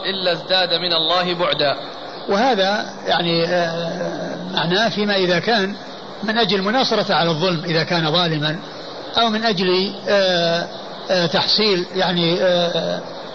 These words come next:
Speaker 2: أمور دنيوية والتكاثر في تحصيل أمور دنيوية، فإن هذا يكون مذموما. ولكن الحديث في إسناده رجل مجهول، فهو غير ثابت بهذه، آه، الزيادة.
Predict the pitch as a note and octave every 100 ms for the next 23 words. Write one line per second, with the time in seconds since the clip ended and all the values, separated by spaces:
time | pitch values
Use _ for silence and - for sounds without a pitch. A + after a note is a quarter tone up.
0 | - F#3+ G3+ F#3+ E3+ F3+ F3 E3 F3 G3
1 | F3 D3+ - - - - - F3 - F3+
2 | F3+ G3 D#3 F3 F3+ - - - - E3+
3 | D#3+ - F#3 F3+ F#3 F3+ E3+ E3+ F3 A3
4 | F#3+ G3 C4+ B3+ A3+ B3 A#3+ A3+ B3 B3
5 | A#3+ C4 A3 G3 - - - - - C#4
6 | A#3+ G3 G#3 F#3 F3+ F#3 A#3+ B3+ A#3 A3+
7 | G3+ F3+ G3+ F#3 F3+ F3 C#3+ F3+ B3+ C4
8 | - - - - - A3+ G3+ G3+ G3 F#3+
9 | G3 G3 A#3+ G#3+ F3 G#3 F3+ E3+ E3 E3
10 | F3+ E3+ D#3+ D#3+ E3 - - - - -
11 | F3+ E3+ D#3+ D#3+ - G3 E3 E3 F3 E3
12 | D3